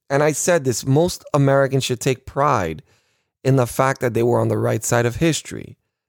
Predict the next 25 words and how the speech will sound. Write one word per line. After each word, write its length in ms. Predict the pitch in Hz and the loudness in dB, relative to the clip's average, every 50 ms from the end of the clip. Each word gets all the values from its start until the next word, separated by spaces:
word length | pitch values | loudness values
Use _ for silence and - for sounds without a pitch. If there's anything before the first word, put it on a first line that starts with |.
| _ _ | _ _
'Cause 200 | - 131 127 127 | -2 -2 0 0
we 100 | 147 180 | 0 -2
were. 320 | 170 147 160 190 202 165 123 | -2 0 2 2 2 2 2
We 140 | 120 131 | 2 2
voted 340 | 135 131 151 175 190 190 170 | 2 2 2 2 2 0 0
for 140 | - - 156 | 0 -2 0
the 100 | 131 135 | 0 2
right 260 | 123 127 143 160 165 | 2 2 0 0 0
man. 440 | 139 139 156 160 139 - - - - _ _ _ _ _ _ _ _ _ _ _ _ _ _ _ | -2 0 0 0 0 -2 -6 -12 -16 _ _ _ _ _ _ _ _ _ _ _ _ _ _ _
Were 200 | - 120 135 131 | 0 2 2 4
we 120 | 127 135 | 2 0
cheated 340 | 127 - - 165 175 175 160 | 0 0 0 2 2 4 4
out 120 | 170 165 | 2 2
of 80 | 165 151 | 2 0
this 160 | 160 156 - | 0 0 0
election? 400 | 160 147 151 160 165 - - 156 - | 0 2 2 0 0 0 -2 -4 -2
Absolutely. 800 | - 139 143 - - 147 143 151 160 147 - - 95 78 110 _ _ _ _ _ _ _ | 0 -2 -2 0 -2 0 2 2 0 0 -2 -6 -10 -10 -12 _ _ _ _ _ _ _
And 140 | 143 156 | 0 0
the 40 | 170 | 0
Democrats 580 | 156 156 190 190 190 180 - 147 131 123 - - | 2 2 2 2 0 0 2 0 0 0 0 -2
know 200 | 104 95 95 98 | -2 0 0 0
it. 80 | 107 | 0
I 80 | 127 156 | 2 2
don't 160 | 180 180 165 | 2 0 -2
care 300 | - - 170 170 165 143 | 0 0 2 2 2 0